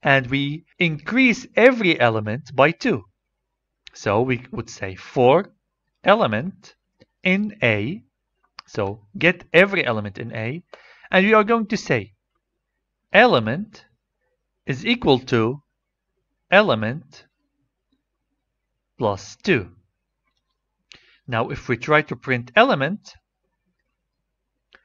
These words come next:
we would get three, five, seven, nine, eleven. That's great. We have done that. But what we are doing here is not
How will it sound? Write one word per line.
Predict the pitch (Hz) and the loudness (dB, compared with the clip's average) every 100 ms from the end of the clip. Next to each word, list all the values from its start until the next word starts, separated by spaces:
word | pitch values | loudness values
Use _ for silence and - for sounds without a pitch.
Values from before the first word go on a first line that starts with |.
| _ _ | _ _
we | 165 262 | 2 4
would | 226 135 | 4 2
get | 120 120 127 - - _ _ _ _ _ _ _ - | 4 4 0 -14 -20 _ _ _ _ _ _ _ -14
three, | - 156 180 196 | -4 0 2 0
five, | - - 117 117 117 113 | -2 6 6 6 2 -6
seven, | - 135 110 110 | 0 0 2 -2
nine, | 104 101 110 | -2 -4 -4
eleven. | 131 208 127 101 | 0 0 0 -4
That's | 117 - 196 | -4 -4 -6
great. | 220 233 214 _ _ _ _ _ | 0 0 -2 _ _ _ _ _
We | 139 202 208 | -2 0 2
have | 156 139 147 127 | 4 4 4 2
done | 180 247 151 | 2 2 0
that. | 104 87 - | -2 -4 -2
But | 131 160 165 - _ _ _ _ _ - | 6 6 4 -10 _ _ _ _ _ 2
what | 151 175 | 2 2
we | 175 | 2
are | 156 | 2
doing | 127 123 277 320 180 | 2 2 2 2 -2
here | - 113 110 - - | -2 0 0 -2 -2
is | 143 123 | -2 2
not | 170 220 | 2 2